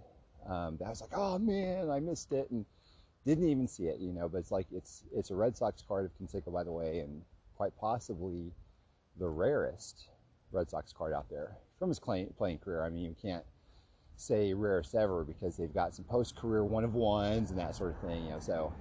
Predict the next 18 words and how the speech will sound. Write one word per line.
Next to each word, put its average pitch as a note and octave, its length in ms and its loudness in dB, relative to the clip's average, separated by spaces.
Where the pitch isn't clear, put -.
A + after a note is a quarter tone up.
you F#2+ 80 -4
know, F2+ 60 0
we F#2 60 0
won't F2 140 -4
really F2 360 0
go A2 180 4
into, F2 520 2
you G2+ 60 -2
know, F2+ 80 0
go F2 140 0
into D#2 160 -6
those, D#2+ 340 -4
but F2 220 2
in D#3+ 60 8
any G3 100 6
event, G2+ 320 4
like, F#2+ 240 0
uh, F#2 240 4